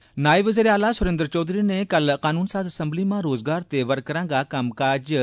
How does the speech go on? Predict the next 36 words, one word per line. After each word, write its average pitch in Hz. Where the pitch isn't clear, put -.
की 120
शर्तां 139
बारे 117
एक 135
बिल 117
मुतारफ 113
करायो। 127
यो 135
बिल 156
नायब 139
वजीर 135
आला 156
की 143
तरफों 131
मुलाजमत 139
ते 120
दुकाना 156
और 139
इदारा 147
में 139
मुलाजमा 135
की 156
तरफों 135
कामकाजी 117
शर्तां 156
बारे 147
इस 147
बिल 156
ना 131
L 160
A 143
Bill 151
Number 135
छे -
दो 135
हज़ार 156